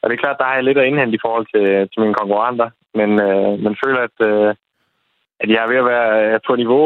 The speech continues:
og, og det er også derfor, jeg tør, tør drømme og, øh, og have en målsætning om at, om at være blandt de, de tre bedste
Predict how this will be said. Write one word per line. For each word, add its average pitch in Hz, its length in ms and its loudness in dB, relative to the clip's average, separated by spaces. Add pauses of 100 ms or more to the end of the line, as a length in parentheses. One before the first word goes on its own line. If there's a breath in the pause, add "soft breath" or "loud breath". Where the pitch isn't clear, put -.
(140)
og, 104 100 2 (260)
og 101 60 -10
det - 80 -2
er 117 100 0
også 120 140 -4
derfor, 123 260 -2
jeg 110 140 -4
tør, 107 160 2 (340)
tør 113 180 -4
drømme 123 280 0
og, 107 200 0 (140)
øh, 107 100 -2 (280)
og 104 100 -2
have 113 120 -2
en 110 120 0
målsætning 107 420 -2 (100)
om 127 60 -4 (140)
at, 98 80 -2 (440)
om 110 120 -2
at 104 140 -4
være 98 180 -4
blandt 107 260 -4
de, 101 60 -2 (300)
de 107 140 -6
tre 110 80 -2 (140)
bedste 120 200 -6